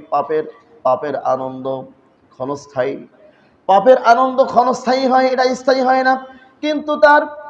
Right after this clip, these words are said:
তার ক্ষতি হয়, তার ক্ষতি এবং চিন্তা ভাবনা হয় চিরস্থায়ী। পাপ, আমরা যখন পাপ করি, পাপটা হয়, এটা কিন্তু সাময়িক, এটা স্থায়ী হয় না। কিন্তু পাপ করার পরে ওই পাপের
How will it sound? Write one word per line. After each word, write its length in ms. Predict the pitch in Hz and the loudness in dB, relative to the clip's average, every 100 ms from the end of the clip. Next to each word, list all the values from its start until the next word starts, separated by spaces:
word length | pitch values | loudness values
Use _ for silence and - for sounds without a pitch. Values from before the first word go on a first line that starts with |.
| - _ _ | -20 _ _
তার 220 | 247 254 | 6 6
ক্ষতি 320 | - 240 262 | 0 -2 2
হয়, 280 | 233 262 262 254 - - _ _ | 2 2 2 -4 -18 -20 _ _
তার 200 | - - | 6 6
ক্ষতি 320 | - 233 233 | 4 -2 2
এবং 300 | 254 262 262 - | 4 4 2 -2
চিন্তা 360 | 233 233 - 233 | -6 -6 0 4
ভাবনা 320 | 233 233 233 | 6 4 0
হয় 220 | 233 220 | 0 -2
চিরস্থায়ী। 800 | - 220 226 226 214 220 214 202 - | -8 -4 -4 0 0 0 -2 -8 -4
পাপ, 140 | 202 196 - - | -2 -2 -8 -12
আমরা 220 | 170 196 | -6 -4
যখন 280 | 175 175 196 196 | -2 -2 -4 -2
পাপ 220 | 175 175 - | -2 -2 -8
করি, 200 | 156 156 | -12 -8
পাপটা 400 | - 151 - 165 | -6 -8 -8 -4
হয়, 320 | 160 147 147 - | -2 -2 -8 -14
এটা 180 | 143 147 | -10 -10
কিন্তু 340 | 147 147 135 | -10 -14 -12
সাময়িক, 680 | 123 - - 127 131 131 123 - _ | -14 -16 -8 -6 -4 -6 -10 -18 _
এটা 280 | - 131 131 | -10 -6 -6
স্থায়ী 320 | 127 - 151 | -10 -10 -8
হয় 220 | 127 123 120 | -6 -6 -6
না। 200 | 120 117 - _ _ | -8 -12 -16 _ _
কিন্তু 220 | 131 120 123 | -12 -12 -2
পাপ 260 | 131 131 - | 0 0 -2
করার 220 | 147 143 | -2 -2
পরে 240 | 143 156 156 | -2 -2 -2
ওই 140 | 151 151 - | -4 -12 -6
পাপের 380 | 147 156 156 | -6 -4 -6